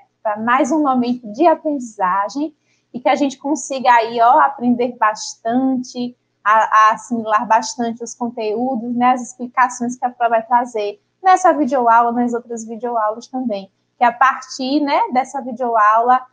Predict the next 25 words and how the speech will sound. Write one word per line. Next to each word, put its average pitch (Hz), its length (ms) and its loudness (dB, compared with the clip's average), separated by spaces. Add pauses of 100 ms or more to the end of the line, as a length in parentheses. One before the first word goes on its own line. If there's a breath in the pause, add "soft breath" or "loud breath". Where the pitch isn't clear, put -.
(160)
mesmo 247 320 -2
aqui 262 280 -4
distante, 247 760 -2
mesmo 240 300 -4
aqui 247 180 -2
do 214 100 -12
outro 339 440 0
lado 262 320 2
da 233 160 2
tela, 214 500 0 (320 soft breath)
vocês 294 340 -4
consigam 311 480 -2
informações 294 840 -2
pra 254 140 0
dar 247 280 0
prosseguimento 294 840 0
às 247 80 -6
atividades 233 800 -2
que - 100 -6
a 233 60 2
sua 233 280 2
pró 233 600 2
ou 247 180 0
seu 247 200 -6
professor 233 680 -8